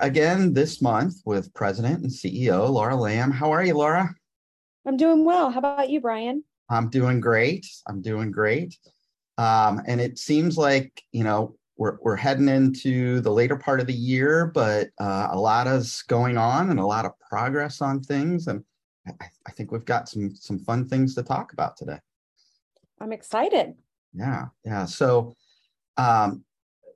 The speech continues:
Speaker 1: speaking of progress down at E C H, there's, there's a lot of activity and building going on. So I wondered if you could update our listeners on all things E C H right now.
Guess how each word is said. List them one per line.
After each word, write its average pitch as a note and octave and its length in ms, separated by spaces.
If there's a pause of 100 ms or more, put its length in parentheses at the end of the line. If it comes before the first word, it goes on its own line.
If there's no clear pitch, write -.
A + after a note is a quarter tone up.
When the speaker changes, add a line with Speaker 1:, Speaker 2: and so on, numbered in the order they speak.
Speaker 1:
speaking C3+ 440
of B2 100
progress C3+ 640
down B2+ 240
at A#2 100
E A#2+ 160
C A#2 260
H, D3+ 500
there's, G#2+ 520
there's E3 240
a B2+ 80
lot A#2+ 480
of G2 260 (400)
activity E3+ 960
and F#2 460
building D3 460
going F2+ 340
on. E2 360
So F#2 200
I E2+ 180
wondered C#3 380
if C3+ 120
you C3+ 80
could A2+ 280
update A2+ 360
our A2 140
listeners A#2 560
on G#2 400 (640)
all G#2+ 160
things B2 340
E - 120
C A#2+ 260
H E3 240
right D2 240
now. C#2 200